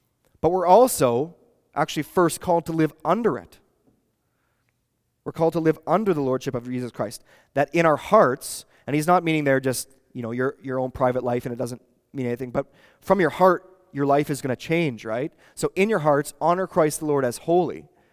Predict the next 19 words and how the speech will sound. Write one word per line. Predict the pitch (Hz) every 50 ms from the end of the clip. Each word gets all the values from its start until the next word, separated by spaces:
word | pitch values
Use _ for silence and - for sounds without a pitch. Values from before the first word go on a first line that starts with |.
| _ _ _ _ _ -
That | - 151
means | 156 151 147 139 - - _ _ _ _
he | - - 185 196
is | 180 -
to | - 160
be | 143 127
set | - - 190 180
apart. | 156 - - 185 175 156 127
He | 151 185
is | 170
to | - -
be | 165 160
unique. | 143 139 139 139 143 190 196 151 - - - _ _ _ _
He | - 190 220
is | 233 208
not | 208 202 190 185
just | 185 180 151 - - _ _ _
one | - 135 143 160 185 196 196 180
of | 160 143 123 - - -